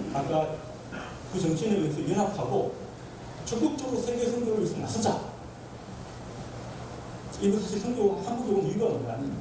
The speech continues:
한국, 중국, 인도, 미얀마 이렇게 다 아시아를 선교하기 위한 목적이었습니다. 그런데 그분의 선교 자체는 한국에서 스탑이 되거든요.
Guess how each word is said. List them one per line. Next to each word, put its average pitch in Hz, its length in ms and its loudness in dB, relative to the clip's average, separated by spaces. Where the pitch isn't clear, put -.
한국, 196 400 0
중국, 190 420 0
인도, 180 240 2
미얀마 151 640 2
이렇게 196 300 0
다 - 360 -2
아시아를 220 400 2
선교하기 196 480 -2
위한 151 300 2
목적이었습니다. - 600 2
그런데 196 360 4
그분의 175 340 2
선교 180 240 0
자체는 147 640 0
한국에서 220 400 2
스탑이 226 300 4
되거든요. 113 380 2